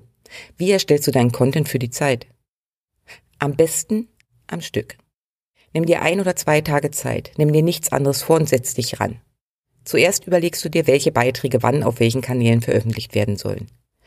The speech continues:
Dann erstellst du die Inhalte hintereinander weg und speicherst sie direkt in deinem Planungstool ab.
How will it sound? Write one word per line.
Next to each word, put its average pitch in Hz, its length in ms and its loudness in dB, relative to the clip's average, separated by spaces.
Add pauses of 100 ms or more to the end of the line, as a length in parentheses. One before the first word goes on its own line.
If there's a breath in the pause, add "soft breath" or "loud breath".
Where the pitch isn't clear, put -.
(300 loud breath)
Dann 117 160 4
erstellst 135 420 2
du 127 40 0
die - 120 2
Inhalte 160 460 2
hintereinander 156 640 2
weg 117 260 0
und 135 140 -2
speicherst 131 360 0
sie 135 120 -2
direkt 139 320 2
in 143 80 0
deinem 131 180 2
Planungstool 113 540 0
ab. - 260 -10